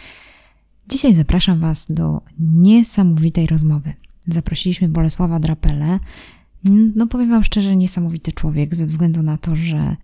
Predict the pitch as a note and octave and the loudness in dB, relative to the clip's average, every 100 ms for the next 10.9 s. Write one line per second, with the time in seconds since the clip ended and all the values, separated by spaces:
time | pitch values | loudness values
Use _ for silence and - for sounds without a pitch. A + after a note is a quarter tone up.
0 | _ E3 E3+ - G3+ G3 F3+ F3 E3 - | _ -4 -2 2 2 2 0 -2 -4 -6
1 | D#3+ - - - C#3 - - D#3+ D#3+ D#3+ | -10 -10 -12 -12 -14 -14 -8 -6 -4 -2
2 | D#3+ F#3 F#3+ F#3+ F#3 F3+ F3 - E3+ - | 2 4 4 6 6 4 0 -4 -2 4
3 | - - E3 D#3+ D#3+ D#3 - - D#3 - | 4 4 0 0 -2 -2 2 0 0 -6
4 | D#3+ D#3 - - - - - E3+ F#3 - | -4 -6 -8 -12 -16 -12 -4 2 2 2
5 | - _ _ - - - - F#3+ F3+ F#3 | -6 _ _ -14 -6 -4 0 2 4 4
6 | F#3+ F#3 F3+ F3+ F3 F3 F3 - E3 D#3 | 4 2 0 0 2 2 0 -2 -2 0
7 | D3+ C#3 D3 - _ F3 F3 F3+ - F3+ | 0 -2 -4 -12 _ -6 -4 -4 -4 -2
8 | F3 F3 F3 F3 E3+ - - F3 E3 E3+ | 0 0 0 0 -2 -2 -2 0 0 -2
9 | F3 E3 E3+ E3+ F3 E3+ E3+ E3+ E3+ F3+ | -2 0 0 2 2 2 2 2 0 -4
10 | - - - E3 D#3+ - F3 E3 E3 | -10 -14 -2 0 0 -2 -2 0 -2